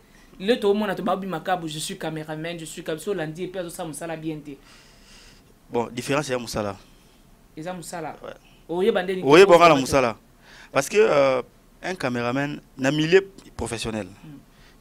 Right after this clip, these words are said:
Speaker 2: Toyeba kati ke o pena ala caméraman na YouTube. Ou ya matanga ya ba morgue na hôpital du Cinquantenaire.
Speaker 1: Neti Roli.
Speaker 2: Bon.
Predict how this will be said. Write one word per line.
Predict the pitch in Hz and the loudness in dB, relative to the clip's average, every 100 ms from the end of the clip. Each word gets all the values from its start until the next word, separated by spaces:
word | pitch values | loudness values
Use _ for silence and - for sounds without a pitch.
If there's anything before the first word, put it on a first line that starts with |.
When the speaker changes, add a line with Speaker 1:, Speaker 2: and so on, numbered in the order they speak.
| - | -14
Speaker 2:
Toyeba | 127 160 113 | -8 -6 -6
kati | 95 - - _ _ | -8 -12 -18 _ _
ke | - | -14
o | - 143 | -8 -6
pena | - 107 113 131 151 - _ _ | -6 -8 -8 -8 -10 -14 _ _
ala | 98 127 | -4 -4
caméraman | 135 110 107 113 123 | -4 -4 -4 -4 -6
na | 110 | -6
YouTube. | 107 - 180 175 - - - - - | -8 -8 -10 -10 -20 -20 -20 -20 -8
Ou | 151 143 | -2 0
ya | 117 | 2
matanga | 110 - 143 127 110 | 0 4 4 6 2
ya | |
ba | 107 | 0
morgue | 113 147 147 - - - - | 4 6 6 2 -18 -20 -12
na | 117 | -10
hôpital | - 120 139 | -8 -2 -2
du | 120 | -2
Cinquantenaire. | - 104 107 117 143 214 | -6 -6 -4 0 2 0
Speaker 1:
Neti | 233 | 0
Roli. | 196 185 208 214 156 - - _ _ - - - - - - - | -2 -2 -2 -4 -8 -14 -20 _ _ -20 -20 -20 -20 -20 -20 -4
Speaker 2:
Bon. | 117 101 | -2 -2